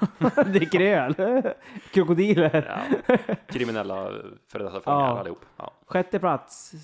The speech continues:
Speaker 1: Sydkorea. Och sjunde plats, Japan, som du chansade på också. Nionde plats, Tyskland. Och tionde plats, Schweiz.
Speaker 2: Jag hade nästan tippat Tyskland högre upp. Typ, eh, plats tre eller så.
Speaker 1: Jaså?
Speaker 2: Nästan trott.
Speaker 1: Ja.
Speaker 2: Ja, men det känns mycket, eh,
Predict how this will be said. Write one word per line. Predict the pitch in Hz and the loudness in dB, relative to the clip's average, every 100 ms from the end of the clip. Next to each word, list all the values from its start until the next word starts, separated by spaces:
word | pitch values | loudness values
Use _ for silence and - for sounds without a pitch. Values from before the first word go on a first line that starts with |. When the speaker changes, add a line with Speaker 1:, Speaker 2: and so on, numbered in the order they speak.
| - | -2
Speaker 1:
Sydkorea. | 185 - 160 156 143 | -2 0 0 0 0
Och | - 147 | -2 -4
sjunde | - 151 143 | -2 -2 -2
plats, | 143 - 135 | -4 -6 -2
Japan, | 139 127 117 104 117 127 | -2 -2 -8 -10 -16 -12
som | 131 | -8
du | 120 117 107 | -6 -6 -8
chansade | 123 120 110 | -10 -12 -12
på | 117 | -14
också. | 110 127 101 - _ _ _ - | -12 -12 -12 -16 _ _ _ -8
Nionde | 180 202 | -4 -2
plats, | 196 190 - - - _ | -4 -6 -8 -16 -18 _
Tyskland. | 165 151 165 156 147 | -6 -4 -4 -4 -4
Och | 135 - _ _ 349 _ _ _ _ | -8 -10 _ _ _ _ _ _ _
tionde | - 185 151 | -12 -8 -6
plats, | 143 120 - - | -8 -10 -12 -12
Schweiz. | 226 - - - - _ _ _ _ _ - | -10 -10 -14 -16 -18 _ _ _ _ _ -20
Speaker 2:
Jag | - | -10
hade | 135 | -10
nästan | 151 135 | -8 -10
tippat | 170 - 131 | -10 -10 -10
Tyskland | - - - 113 | -12 -12 -10 -8
högre | 110 101 | -6 -6
upp. | 131 - - 123 123 | -6 -10 -20 -16 -16
Typ, | - 117 - _ | -10 -10 -10 _
eh, | - - - 110 | -12 -12 -12 -14
plats | - 110 - | -12 -14 -14
tre | - 127 165 | -12 -10 -8
eller | 165 | -10
så. | 151 - _ _ _ | -10 -12 _ _ _
Speaker 1:
Jaså? | 147 127 196 113 | -10 -8 -8 -8
Speaker 2:
Nästan | 113 - | -12 -14
trott. | - - - | -16 -16 -14
Speaker 1:
Ja. | 131 131 131 160 | -6 -4 -4 -8
Speaker 2:
Ja, | - | -8
men | 170 | -6
det | 175 175 | -4 -4
känns | 165 156 | -4 -8
mycket, | 139 - - 110 | -10 -14 -6 -4
eh, | 110 110 | -4 -4